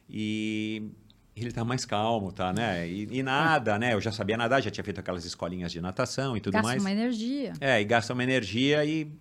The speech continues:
Speaker 1: e para de dar trabalho pra mãe, né? Minha mãe é uma mãe viúva, então criou a minha e o meu irmão sozinha. E aí d-, foi isso,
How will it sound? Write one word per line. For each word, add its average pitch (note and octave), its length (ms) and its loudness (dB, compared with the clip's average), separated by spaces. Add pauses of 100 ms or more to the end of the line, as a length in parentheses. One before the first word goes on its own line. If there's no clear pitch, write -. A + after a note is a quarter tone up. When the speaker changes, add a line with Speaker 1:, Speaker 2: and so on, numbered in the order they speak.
(180)
Speaker 1:
e C#3+ 180 -10
para B2 320 -4
de A#2+ 120 -6
dar B2 380 -6
trabalho A2 380 -4
pra B2+ 200 -4
mãe, G#2 260 0
né? G2+ 140 -2
Minha F2 140 -4
mãe F2 180 -4
é E2+ 40 -4
uma F2 160 -4
mãe E2+ 240 -4
viúva, G#2 440 0
então E2+ 160 -6
criou F2 280 -6
a E2+ 80 -6
minha E2+ 200 -6
e - 20 -6
o E2 40 -6
meu E2+ 100 -4
irmão E2+ 180 -6
sozinha. A#2 500 -2 (840)
E C#3 100 4
aí D3 220 8
d-, D3 260 -10
foi F#3+ 220 4
isso, C3 280 2